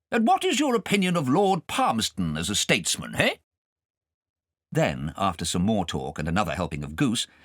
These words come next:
he would switch on to geography. Know all about latitude and longitude, eh? What latitude are you in now, do you suppose? Towards the end of dinner,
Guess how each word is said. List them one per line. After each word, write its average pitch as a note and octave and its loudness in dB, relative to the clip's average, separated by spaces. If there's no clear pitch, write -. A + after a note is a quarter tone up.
he - -4
would C3 -2
switch - -4
on C#2+ -2
to F2+ -4
geography. G2 -2
Know G#3 4
all A3 4
about G3+ 2
latitude F#3 2
and F#3 2
longitude, F#3+ 2
eh? A#3+ 2
What A3 2
latitude F3 2
are D3 4
you D3 4
in D3+ 4
now, D2+ 0
do C#2 -10
you C2 -10
suppose? - -6
Towards E3+ 0
the C3+ -4
end C3+ 0
of C#2 -6
dinner, - -10